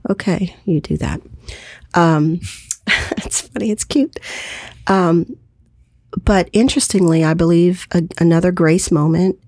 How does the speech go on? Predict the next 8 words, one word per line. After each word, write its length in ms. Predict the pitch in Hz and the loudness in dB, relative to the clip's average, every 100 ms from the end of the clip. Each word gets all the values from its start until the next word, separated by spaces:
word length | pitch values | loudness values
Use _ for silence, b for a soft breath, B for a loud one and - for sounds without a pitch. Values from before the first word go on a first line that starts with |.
| - | -2
is 720 | 175 170 170 - - - - - | 0 2 2 -2 -8 -10 -6 -2
it's 180 | 175 | 0
been 300 | - 190 196 | 2 2 2
through 640 | - - 180 180 170 165 160 - _ | 0 0 2 4 4 2 0 -4 _
listening 800 | - 175 185 - 190 170 165 165 - | 0 2 2 2 2 4 4 2 -4
to 180 | - 180 | -2 0
my 160 | 165 | 2
sermons 920 | 170 - 180 180 175 160 180 185 - | 0 -2 0 2 2 0 -4 -8 -12